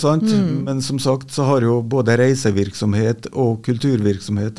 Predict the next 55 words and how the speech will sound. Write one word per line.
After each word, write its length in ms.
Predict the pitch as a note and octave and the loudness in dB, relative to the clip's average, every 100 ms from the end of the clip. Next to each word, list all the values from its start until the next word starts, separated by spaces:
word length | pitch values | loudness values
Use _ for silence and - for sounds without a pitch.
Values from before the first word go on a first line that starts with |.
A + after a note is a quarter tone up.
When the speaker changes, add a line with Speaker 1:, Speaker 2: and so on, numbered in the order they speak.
| A2+ | -8
Speaker 1:
vært 160 | A2 | -4
veldig 380 | A2+ A#2+ B2 G2 | 0 0 2 0
hemmet 380 | G#2 A#2+ G#2+ F#2 | 0 0 0 -2
av 80 | G2+ | -4
at 80 | F#2+ | -4
vi 140 | A2 | -2
har 80 | G#2+ | -2
hatt 140 | G#2+ A2 | -4 -6
to 80 | A#2 G#2 | -8 -2
år 160 | G#2+ G2+ A2 | -2 -2 -2
der 160 | A2 | -2
vi 160 | G2+ A2 - | -2 -4 -4
ikke 240 | - G2+ | -6 -6
har 80 | F#2+ F#2+ | -6 -4
kunnet 220 | A2 G#2+ | -2 -2
gjort 180 | G2+ - | -4 -8
noe 80 | |
særlig 300 | A2+ A#2 G#2+ G#2 | -8 -8 -8 -10
da. 80 | A#2 _ _ - - - - - | -14 _ _ -20 -20 -20 -20 -6
Så, 160 | C3 B2 A#2 A#2 A#2 A#2 | -2 0 2 2 0 -4
s-, 160 | A#2 - | -6 -10
så 320 | A#2+ B2+ A#2+ A#2 | -6 0 0 0
det 220 | B2 C3 | -2 0
er 80 | C3 | 0
litt 160 | C3+ | 0
spennende 320 | - C#3+ A#2 G#2 | 0 2 2 0
å 160 | A#2+ | -2
se 160 | - A2+ A2+ | -2 0 0
om 400 | - A#2 A2+ A2+ | -2 -2 -2 -2
vi 140 | A#2 | -6
kan 320 | A2+ G3 A2+ | -4 -4 -2
komme 320 | A2 A#2+ G#2 G2+ | -2 -2 0 -2
oss, 160 | G2+ - A2+ | -6 -8 -2
eh, 240 | A2 A2 | 0 0
videre 320 | A2 B2 A2 | 0 0 0
med 160 | G2+ A2+ | -4 -4
det 80 | A2+ | -6
da. 100 | A2 G#2+ _ _ - - _ | -8 -12 _ _ -20 -20 _
Det 80 | B2 | 0
er 80 | B2+ | 2
avhengig 320 | A#2+ G#2+ A2 | 4 4 2
av 80 | A2+ | 2
at 80 | |
noen 240 | A#2+ A2+ A2 | 2 2 4
hører 320 | B2+ A#2 F#2 | 4 2 2
på 80 | G#2+ | 2
det 160 | G#2 | 0
som 160 | G2 G#2+ | 0 0
vi 80 | G#2+ | 2
har 80 | G#2+ | 2
gjort 160 | G#2 | 0
tidligere 400 | A#2+ A2 G2 G2 | -2 0 0 -2
også. 80 | A2 - _ _ _ _ _ _ _ _ _ - | -6 -12 _ _ _ _ _ _ _ _ _ -8
Speaker 2:
Og 80 | D3+ | 0
det 160 | C3 | 2